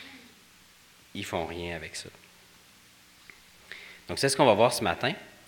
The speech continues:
Et puis, on va commencer par la première illustration, le figuier.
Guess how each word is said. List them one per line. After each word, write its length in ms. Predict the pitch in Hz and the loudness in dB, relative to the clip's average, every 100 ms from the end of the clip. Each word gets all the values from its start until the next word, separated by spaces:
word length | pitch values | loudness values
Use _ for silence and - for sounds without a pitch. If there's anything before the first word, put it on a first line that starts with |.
| 90 | -14
Et 80 | |
puis, 120 | 82 98 | -8 -6
on 80 | |
va 100 | 87 | -6
commencer 460 | 85 95 85 82 147 | -6 -6 -6 -6 -6
par 440 | 147 110 123 113 - - - - - - - - - | 0 2 2 -2 -8 -18 -20 -20 -20 -20 -20 -2 4
la 100 | 113 | 4
première 340 | 101 101 113 | 4 -2 -2
illustration, 720 | 98 85 - - 80 - 117 | -4 -8 -8 -8 -6 -6 -4
le 200 | 113 120 | 0 -2
figuier. 520 | 123 - 107 85 85 | -2 -8 -10 -10 -12